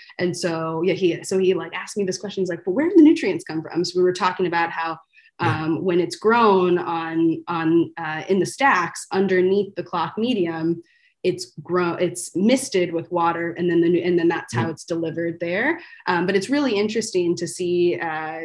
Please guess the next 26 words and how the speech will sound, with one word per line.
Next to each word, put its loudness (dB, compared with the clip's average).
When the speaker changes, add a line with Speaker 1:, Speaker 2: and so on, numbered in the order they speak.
Speaker 1:
you 2
know, 0
to -6
kind 0
of -2
see 0
it -4
through -2
different, -4
different 0
people's -4
eyes -2
and 2
see, 0
and -2
see -8
that. -4
And 2
I -2
love 0
it. -4
And 0
yeah, 2
and 0
so -8
he'll -2